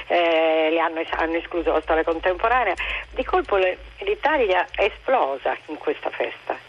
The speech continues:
Eh, è stata sentita di colpo il Risorgimento, gli eroi del Risorgimento. Adesso io non voglio fare l'esempio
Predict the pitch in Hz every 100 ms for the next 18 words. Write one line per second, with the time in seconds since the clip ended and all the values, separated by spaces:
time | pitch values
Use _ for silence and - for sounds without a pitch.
0 | - - - - - 208 208 208 196 196
1 | 196 247 - 311 294 - 269 - 226 170
2 | 170 - 156 - 175 165 160 - - 165
3 | 175 170 160 165 165 165 160 160 156 151
4 | 165 160 165 156 - 147 - - - -
5 | - 220 262 196 202 180 180 202 190 165
6 | - 165 156 151 - - - - - -
7 | - 165 156 151 202 226 160